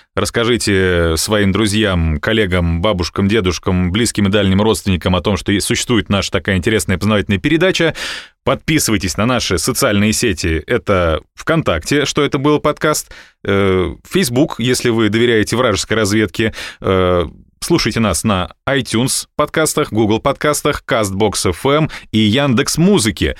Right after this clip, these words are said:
Там нас можно найти по названию «Ну было и было». Э, вступайте в, э, в плотные ряды наших дорогих спонсоров, поддерживайте развитие, э, public history, как говорит Антон Владимирович, то есть, э,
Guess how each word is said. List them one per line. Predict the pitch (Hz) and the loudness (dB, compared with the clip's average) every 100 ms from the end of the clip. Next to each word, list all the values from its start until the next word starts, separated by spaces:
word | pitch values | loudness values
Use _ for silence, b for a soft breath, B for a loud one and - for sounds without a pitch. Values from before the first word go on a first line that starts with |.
| B | B
Там | - 156 | -2 0
нас | 190 190 | 0 0
можно | 180 180 165 | 0 0 0
найти | 147 123 - 147 165 | 0 0 0 2 2
по | - - 117 110 104 98 | 0 0 2 4 4 4
названию | 92 85 123 156 151 | 2 2 2 2 2
«Ну | 131 139 | 2 2
было | 123 123 117 | 4 4 4
и | 117 120 | 2 0
было». | 113 127 87 62 B B B B B _ | 2 4 2 0 B B B B B _
Э, | 85 87 82 82 78 64 - _ _ - | 0 0 2 0 -4 -10 -18 _ _ -8
вступайте | - - 131 107 98 | -4 0 0 2 0
в, | 85 - - | -2 -8 -16
э, | - _ 120 | -16 _ -2
в | 117 104 87 _ | 0 0 -4 _
плотные | 156 135 - 110 | 2 2 2 0
ряды | 127 127 | 0 2
наших | 95 101 - 78 - | 2 0 -2 -8 -8
дорогих | 90 110 92 | -2 -2 -2
спонсоров, | - - 214 214 202 185 - B B B | -4 0 2 4 2 0 -2 B B B
поддерживайте | - 104 98 165 156 143 | -4 -2 0 2 2 2
развитие, | 120 95 113 127 120 110 B B - | 0 0 0 0 0 0 B B -8
э, | 95 92 82 | -2 -2 -2
public | 120 117 104 104 - | -2 0 0 -2 -6
history, | - 147 - 87 | -2 -2 0 -2
как | 90 | -2
говорит | 85 98 95 | 0 0 0
Антон | 87 98 | 0 0
Владимирович, | 101 101 78 73 - | 2 2 0 -2 0
то | 107 | 0
есть, | 87 - | -2 -6
э, | - 85 78 | -6 -4 -4